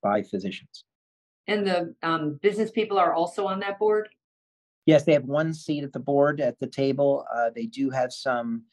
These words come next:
Speaker 1: uh, again, you know, lots of details, but ultimately decision-making powers of specific hiring roles, uh, veto powers do exist, but they're extremely limited due to the minority position.
Speaker 2: Gotcha.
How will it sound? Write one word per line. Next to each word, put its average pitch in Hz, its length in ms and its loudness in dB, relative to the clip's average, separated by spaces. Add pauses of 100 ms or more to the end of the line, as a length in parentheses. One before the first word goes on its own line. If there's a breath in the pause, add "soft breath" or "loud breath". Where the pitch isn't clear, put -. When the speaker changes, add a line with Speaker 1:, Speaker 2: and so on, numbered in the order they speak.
(400)
Speaker 1:
uh, 110 240 -2
again, 127 600 2
you 120 120 0
know, 110 140 2
lots 117 320 4
of 101 80 -6
details, 113 480 2
but 110 220 0 (340 soft breath)
ultimately 120 800 2 (260)
decision-making 127 880 4
powers 113 580 6
of 110 160 -4 (120)
specific - 760 0
hiring 117 480 4
roles, 110 720 -2 (120)
uh, 104 320 -2
veto 120 440 4
powers 107 540 0
do 127 160 2
exist, 117 500 0 (380 loud breath)
but 123 180 4
they're 120 560 6
extremely 131 440 0
limited 113 420 2
due 113 160 2
to 110 100 2
the 104 120 0
minority 101 680 0
position. - 440 -16 (580)
Speaker 2:
Gotcha. 170 340 -4